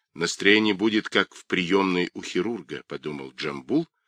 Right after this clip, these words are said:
и предложил провести вечер в Олимпии. «Там в саду хоть можно подышать свежим воздухом?»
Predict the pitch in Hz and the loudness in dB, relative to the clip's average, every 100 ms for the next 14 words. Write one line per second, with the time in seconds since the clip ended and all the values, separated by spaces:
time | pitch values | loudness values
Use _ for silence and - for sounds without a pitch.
0 | _ _ _ - 90 85 76 85 80 156 | _ _ _ -8 -6 -4 -2 0 2 0
1 | - 104 82 - - 101 95 117 - 110 | 0 -2 -2 -6 -6 -4 -2 -2 -2 -4
2 | - 82 98 76 64 60 - 58 57 _ | -6 0 0 0 -8 -16 -16 -16 -18 _
3 | _ _ _ _ _ _ _ - _ _ | _ _ _ _ _ _ _ -20 _ _
4 | - 117 147 165 - - - - 101 85 | 4 6 6 4 -2 -8 -6 2 2 4
5 | 110 185 - 233 214 185 127 98 - 87 | 4 2 0 -4 0 0 0 -4 -2 0
6 | 87 - 90 - 92 87 98 101 151 - | 0 2 2 2 0 2 2 0 -2 -4
7 | 76 - 58 | -12 -18 -20